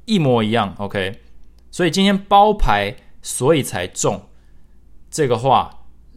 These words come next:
完全就是行销手段，这个是大家，鼓励大家去包牌的行销手段。所以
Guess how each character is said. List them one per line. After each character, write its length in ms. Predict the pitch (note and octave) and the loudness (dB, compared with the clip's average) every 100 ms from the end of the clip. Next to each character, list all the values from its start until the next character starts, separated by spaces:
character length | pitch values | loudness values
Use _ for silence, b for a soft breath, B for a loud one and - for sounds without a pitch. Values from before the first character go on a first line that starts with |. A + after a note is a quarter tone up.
| - | -4
完 220 | A2+ A#2+ | -2 -2
全 220 | A#2+ G#2 | -2 -4
就 80 | G#2 | -4
是 400 | G2+ G#2 F2+ - - - - - | -6 -6 -8 -8 -12 -16 -20 -12
行 300 | - F#2+ G2 | -8 -6 -6
销 240 | A2 G2 | -4 -4
手 240 | - D2 | -6 -10
段， 200 | E2+ E2+ C#2+ - | -10 -10 -10 -12
这 140 | - B2 | -8 -4
个 80 | |
是 200 | A2 A#2+ | -4 -4
大 240 | A#2 C3 A2+ | 0 2 2
家， 200 | A2+ A2+ | 0 -2
鼓 260 | - G#2+ | -4 -4
励 160 | C3+ C#3+ | 0 2
大 100 | C3+ | 4
家 140 | B2+ | 4
去 100 | B2 | 2
包 280 | A#2+ A2+ A2+ | -2 2 4
牌 180 | A2+ F2 | 2 0
的 80 | F2+ | -4
行 220 | F#2+ F#2 | -10 -8
销 160 | G2+ G2 | -8 -8
手 140 | F2+ | -8
段。 140 | F2+ | -10
所 160 | - B2 | -4 -4
以 120 | A#2+ | -4